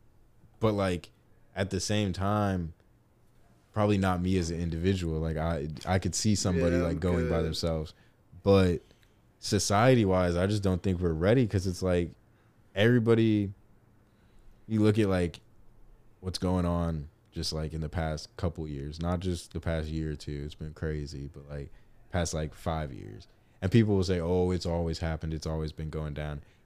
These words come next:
Speaker 1: But at the same time, like, we are kind of at, like, a, what feels like a brink or what feels like a, a point where everybody's, like, hyper aware of it right,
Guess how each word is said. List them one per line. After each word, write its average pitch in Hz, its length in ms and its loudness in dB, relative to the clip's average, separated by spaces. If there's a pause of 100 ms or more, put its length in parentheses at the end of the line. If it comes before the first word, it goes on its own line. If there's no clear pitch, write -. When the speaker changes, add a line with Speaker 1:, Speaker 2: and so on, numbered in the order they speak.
Speaker 1:
But 104 80 -6
at 104 40 -2
the 107 80 4
same 107 240 4
time, 92 280 2
like, 87 180 0
we 110 120 4
are 110 180 4
kind 95 280 2
of 87 120 0
at, 90 120 0
like, 85 240 -4
a, 78 320 -4 (400)
what 92 160 0
feels 92 320 0
like 82 160 -2
a 78 60 -4
brink 78 580 -8 (160)
or 80 60 -6
what 82 160 -4
feels 87 260 0
like 80 160 -4
a, 73 280 -6 (920)
a 80 80 -10
point 90 380 0
where 90 100 2
everybody's, 85 440 0
like, 80 260 -4 (180)
hyper 85 380 -2
aware 80 360 0
of 80 140 -2
it 80 140 -2
right, 73 220 -4